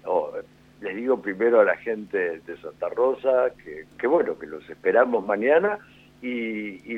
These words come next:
y volviendo a agradecer a los chicos, ¿no? Porque me han dado una posibilidad de, de, de cambiar el, el, de cambiar, eh, como mi objetivo en la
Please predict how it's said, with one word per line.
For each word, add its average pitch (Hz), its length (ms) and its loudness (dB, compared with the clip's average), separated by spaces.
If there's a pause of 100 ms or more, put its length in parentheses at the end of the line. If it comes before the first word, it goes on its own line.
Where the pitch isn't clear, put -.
(160)
y 123 60 -8
volviendo 156 800 4
a 120 140 4
agradecer 117 760 -2
a 127 40 4
los 107 220 -4
chicos, 95 400 -10
¿no? 120 140 -6
Porque 131 280 -2
me 117 120 0
han 127 100 -2
dado 143 180 4
una 139 200 -4
posibilidad 107 840 0 (640)
de, 98 640 2 (160)
de, 85 600 -6 (360)
de - 80 -12
cambiar 120 500 4
el, 95 300 0 (480)
el, - 840 -20
de 95 120 -6
cambiar, 127 520 4 (380)
eh, 92 640 -2 (340)
como 98 220 -10
mi 113 160 -2
objetivo 104 1000 0
en 95 240 -10
la 87 280 -4